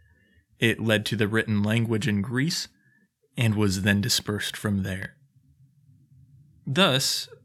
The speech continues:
art, language, culture, all these were infused into the early Greek centers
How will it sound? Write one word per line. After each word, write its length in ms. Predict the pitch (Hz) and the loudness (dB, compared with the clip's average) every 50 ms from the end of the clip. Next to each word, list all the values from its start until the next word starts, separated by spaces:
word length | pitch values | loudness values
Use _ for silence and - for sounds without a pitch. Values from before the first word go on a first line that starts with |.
| _ _ - | _ _ 0
art, 360 | - 156 170 185 185 - - - - _ - - | 2 2 2 2 0 -4 -10 -12 -16 _ -8 -2
language, 580 | 135 135 135 139 135 143 143 139 135 - - | 0 2 2 4 4 4 2 2 2 0 -4
culture, 560 | - - 127 117 117 - - 131 123 127 131 - _ _ _ _ _ _ _ _ _ _ _ _ _ _ | -4 -2 0 0 0 2 2 2 2 0 -2 -8 _ _ _ _ _ _ _ _ _ _ _ _ _ _
all 160 | - 147 147 139 | -2 0 2 4
these 320 | 135 127 123 120 113 - | 4 4 4 4 2 0
were 240 | 127 123 123 123 120 | 0 0 0 0 0
infused 600 | - 120 117 117 - - 123 117 110 113 113 - | 0 0 -2 -2 -2 -2 0 0 0 -2 -2 -2
into 200 | 110 107 - - | -2 -2 -2 -2
the 160 | 107 107 - | -4 -2 -2
early 220 | 110 110 107 104 | 0 0 0 -2
Greek 280 | 98 - 110 104 95 - | -2 -4 -4 -6 -4 -4
centers 580 | - - 135 139 135 - 110 110 110 107 - | -2 0 0 0 0 0 -2 -2 -2 -4 -4